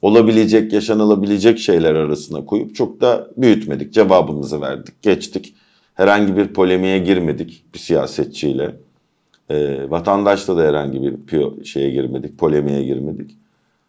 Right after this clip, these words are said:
Yani, e, gazeteciliğin etik kuralları içerisinde, televizyonculuğun etik kuralları içerisinde görevimizi hepimizin tam an-, anlamıyla, tam manasıyla yaptığımızı düşünüyorum. İnsanlar da bu birinci yıl programının altına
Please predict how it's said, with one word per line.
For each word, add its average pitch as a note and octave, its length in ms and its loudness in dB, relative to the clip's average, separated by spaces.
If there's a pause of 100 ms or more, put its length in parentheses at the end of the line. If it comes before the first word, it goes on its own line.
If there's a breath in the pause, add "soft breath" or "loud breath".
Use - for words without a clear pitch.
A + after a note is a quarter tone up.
(120)
Yani, B2+ 280 0
e, A#2 440 -4 (420)
gazeteciliğin A#2 760 4
etik - 300 -4
kuralları A2+ 460 6
içerisinde, D#2+ 680 -2
televizyonculuğun G2 840 0
etik F2 220 -8
kuralları G2 500 4
içerisinde E2 480 -2
görevimizi A2 560 4
hepimizin G2+ 640 -4 (160)
tam G2+ 240 0
an-, F2 320 -4
anlamıyla, D#2 560 -4
tam A2 220 -2
manasıyla E2+ 580 -4 (600 soft breath)
yaptığımızı B2 680 4
düşünüyorum. E2 500 -6 (720)
İnsanlar C3 640 4
da B2 80 4
bu A#2+ 140 0
birinci A#2+ 320 2
yıl A#2 160 0
programının A2+ 500 2
altına G#2+ 500 -2